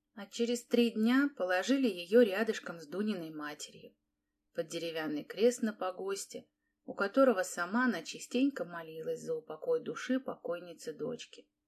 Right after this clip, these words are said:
Соседи подобрали Дуню, скорее испуганную неожиданностью, нежели убитую горем. Бабушку Маримьяну Дуняша больше побаивалась, нежели любила. Сурова была бабушка, взыскательна и требовательна не в меру.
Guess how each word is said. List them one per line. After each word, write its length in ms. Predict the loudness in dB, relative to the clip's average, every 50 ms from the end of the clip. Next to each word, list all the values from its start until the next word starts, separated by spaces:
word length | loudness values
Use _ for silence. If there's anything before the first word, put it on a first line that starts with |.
| _ _ _ _ _ _ _ _ _ _ _ _ _ _ _ _ _ _
Соседи 540 | _ -10 -6 -6 -4 0 2 2 2 2 2
подобрали 720 | 2 4 4 6 6 6 4 4 2 2 2 2 0 -2
Дуню, 440 | -4 -4 -10 -10 -10 -10 -10 -12 -16 -18 _ _ _ _ _ _
скорее 420 | -20 -6 -4 -2 0 2 2 0
испуганную 680 | 0 -2 _ -2 0 2 2 0 0 0 -4 -6 -6 -6
неожиданностью, 960 | -4 -2 -2 -2 0 2 2 4 6 6 4 4 2 -4 -12 -12 -14 -14 -12
нежели 380 | -10 -10 -10 -10 -10 -10 -10 -10
убитую 540 | -10 -12 -10 -12 -12 -10 -10 -10 -10 -10 -10
горем. 420 | -8 -6 -6 -6 -6 -8 -12 -18 _ _ _ _ _ _ _ _ _ _ _ _ _ _
Бабушку 460 | -2 -2 0 0 0 -4 -6 -6 -4
Маримьяну 600 | -4 -4 -4 -4 -6 -4 0 4 4 6 6 4
Дуняша 440 | 2 -4 -6 -6 -6 -6 -4 -6 -6
больше 320 | -4 -4 -4 -2 -4 -6
побаивалась, 840 | -4 -2 -2 -2 0 2 2 2 2 0 -2 -4 -4 -4 -4 -4 -6
нежели 420 | -8 -10 -8 -10 -8 -8 -8 -6
любила. 480 | -4 -4 -4 -4 -6 -8 -6 -6 -8 -10 _ _ _ _ _ _ _ _ _ _ _ _ _
Сурова 600 | -20 -8 0 4 6 6 6 6 4 4 4 2
была 320 | 6 8 8 8 8 6 4
бабушка, 580 | 2 0 0 0 -2 -6 -14 -14 -12 -14 -14 -14 _ _ _ _ _ _ -10
взыскательна 840 | -4 -4 -2 -4 -4 -4 -2 0 0 0 2 2 0 0 0 -4 -6
и 60 | -6
требовательна 720 | -4 0 0 0 0 0 -4 -4 -4 -4 -6 -6 -4 -6
не 200 | -4 -2 -2 -2
в 60 | -2 -4
меру. 460 | -10 -8 -4 -2 -2 -2 -2 -4